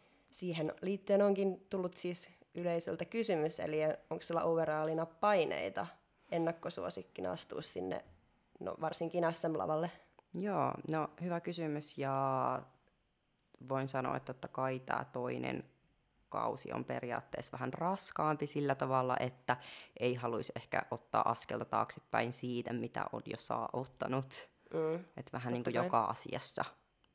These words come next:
Speaker 2: Ihan
Speaker 1: Kyllä.
Speaker 2: elämän niinku joka asiassa ei halua niinku mennä vähän niinku taaksepäin siitä, mitä on jo saavuttanut, että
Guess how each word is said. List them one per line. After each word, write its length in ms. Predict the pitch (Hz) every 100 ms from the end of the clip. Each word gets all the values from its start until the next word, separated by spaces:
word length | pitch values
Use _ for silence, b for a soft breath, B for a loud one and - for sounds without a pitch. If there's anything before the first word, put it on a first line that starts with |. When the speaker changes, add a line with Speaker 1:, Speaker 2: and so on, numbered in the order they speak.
| -
Speaker 2:
Ihan 220 | 127 120
Speaker 1:
Kyllä. 180 | 170 170 139
Speaker 2:
elämän 400 | 120 120 117 120
niinku 180 | 127
joka 180 | 131 131
asiassa 300 | - - - -
ei 60 |
halua 240 | 127 120 120
niinku 200 | 123 127
mennä 220 | 123 139 -
vähän 140 | 135
niinku 160 | 143 143
taaksepäin 560 | - - - - 165 170
siitä, 220 | 160 -
mitä 260 | 160 156 -
on 160 | 156
jo 60 | 165
saavuttanut, 640 | 170 147 - - - -
että 220 | 165 -